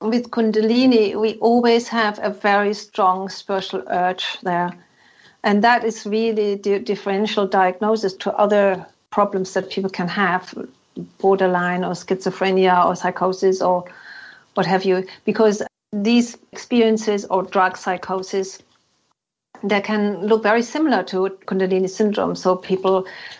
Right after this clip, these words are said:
can have energy movements in the body, they can have emotional turmoil, they can be hugely sensitive, can't cope with sense stimuli, and they can have paranormal experiences. But the differential is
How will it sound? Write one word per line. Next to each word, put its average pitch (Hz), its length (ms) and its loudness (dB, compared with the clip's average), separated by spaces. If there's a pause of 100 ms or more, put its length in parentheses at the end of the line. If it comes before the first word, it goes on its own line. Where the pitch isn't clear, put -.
can 180 160 0
have 175 340 0
energy 190 380 0
movements 190 480 0
in 190 100 0
the 190 80 0
body, 190 400 4
they 190 140 0
can 185 180 -6
have 180 520 -2
emotional 185 480 0
turmoil, 190 760 0 (440)
they 202 80 0
can 196 240 0
be 196 180 0
hugely 240 640 0
sensitive, 196 580 -2 (400)
can't 190 300 0
cope 196 380 0
with 185 260 -6 (140)
sense 202 320 -4
stimuli, 190 560 2 (320)
and 220 120 6
they 220 60 4
can 220 140 2
have 208 280 0
paranormal 202 460 2
experiences. 240 840 -2 (460)
But 214 340 -2
the 202 140 -6
differential 220 760 0
is 214 280 -2